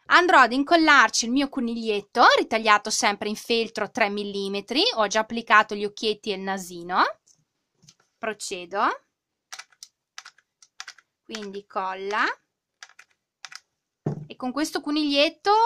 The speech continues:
eh, direi che, eh, non s-, mm, sembra quasi comprato, insomma, il nostro cestino, ecco. Questo coniglietto non è, non è realizzato con la Big Shot, è semplicemente ritagliato. Se vi riguardate il tutorial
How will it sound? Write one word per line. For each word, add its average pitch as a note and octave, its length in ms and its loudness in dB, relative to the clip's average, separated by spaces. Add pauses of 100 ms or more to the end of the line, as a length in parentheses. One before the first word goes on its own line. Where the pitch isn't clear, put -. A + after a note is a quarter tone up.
(160)
eh, B3 380 -2
direi B3 540 -2
che, B3+ 340 -6
eh, A3+ 260 -6
non A#3+ 120 -8
s-, - 200 -16
mm, G#3+ 440 -14
sembra C#4+ 340 -2
quasi C4+ 300 2
comprato, C#4 500 4
insomma, G#3+ 320 -6
il G3+ 60 -4
nostro G3+ 280 -8
cestino, F#3+ 760 -8
ecco. F3+ 360 -8 (840)
Questo E4 300 0
coniglietto F#4+ 500 2
non E4 140 4
è, C#4+ 240 4
non C4+ 200 0
è C4+ 60 4
realizzato B3+ 540 0
con B3+ 140 -4
la B3 100 0
Big A#3+ 200 -8
Shot, G3 420 0
è G3+ 80 -2
semplicemente B3 680 -6
ritagliato. B3 640 2
Se - 180 -6
vi A#3 140 -8
riguardate A#3 720 0
il G#3 520 -4
tutorial G#3+ 800 -2